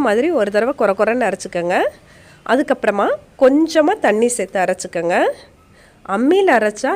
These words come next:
இன்னும் சூப்பரா இருக்கும். இப்போ வந்து நான் மிக்ஸியில் தான் கொஞ்சமா தண்ணி சேர்த்து அரைச்சிருக்கேன். அவ்வளவுதான், நம்மளோட சூப்பரான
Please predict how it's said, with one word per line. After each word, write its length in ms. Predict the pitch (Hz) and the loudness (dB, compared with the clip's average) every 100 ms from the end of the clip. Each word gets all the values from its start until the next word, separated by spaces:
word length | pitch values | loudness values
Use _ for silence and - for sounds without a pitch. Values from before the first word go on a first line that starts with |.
| 320 | -2
இன்னும் 340 | 233 294 392 381 | 0 4 4 4
சூப்பரா 380 | 262 240 220 214 190 | -2 -2 2 2 2
இருக்கும். 360 | 185 254 392 571 - - - - _ _ _ _ _ _ _ _ _ - 277 | -2 2 2 2 -2 -20 -20 -20 _ _ _ _ _ _ _ _ _ -6 -2
இப்போ 140 | 320 247 | 0 -2
வந்து 180 | 208 359 370 | 0 0 2
நான் 240 | 240 202 | 2 0
மிக்ஸியில் 460 | 208 - 277 196 214 | -4 -2 -2 0 -2
தான் 120 | 339 254 | 0 0
கொஞ்சமா 420 | 262 277 294 277 269 | 0 -4 -6 -4 -2
தண்ணி 120 | 214 226 | -2 -2
சேர்த்து 200 | 196 185 | -4 -4
அரைச்சிருக்கேன். 540 | 175 170 175 196 240 480 - - - 180 | -4 -4 -4 2 4 4 0 -10 -12 -6
அவ்வளவுதான், 500 | 190 175 175 262 571 - - | -2 -2 2 2 0 -4 -8
நம்மளோட 360 | 214 220 208 254 294 | -4 0 0 0 -4
சூப்பரான 680 | 294 294 - 311 208 208 359 | -6 -10 -4 0 2 2 -2